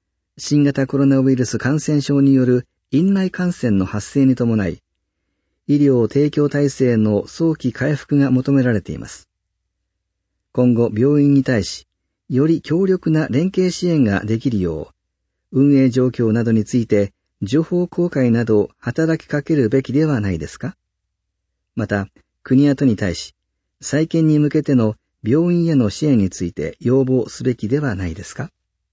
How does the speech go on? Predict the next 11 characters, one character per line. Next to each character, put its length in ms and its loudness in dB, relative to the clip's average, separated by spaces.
答 260 -4
え。 180 -14
現 280 0
在、 320 2
永 220 0
寿 180 0
総 240 0
合 200 0
病 200 4
院 120 0
は、 280 -10